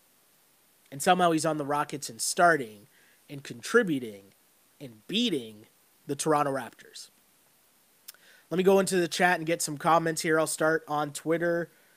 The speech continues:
Shouts to the Twitter crew. Uh, let's see. First comment says, "Destroyed by Kenneth Faried, a guy who barely played in the N B A this year." It's true.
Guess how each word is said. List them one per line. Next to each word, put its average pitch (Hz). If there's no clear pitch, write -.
Shouts 170
to 175
the 156
Twitter 165
crew. 165
Uh, 143
let's 151
see. 170
First 170
comment 165
says, 160
"Destroyed 175
by 170
Kenneth 170
Faried, 160
a 131
guy 165
who 165
barely 160
played 156
in 143
the 139
N 147
B 139
A 165
this 160
year." 160
It's -
true. 247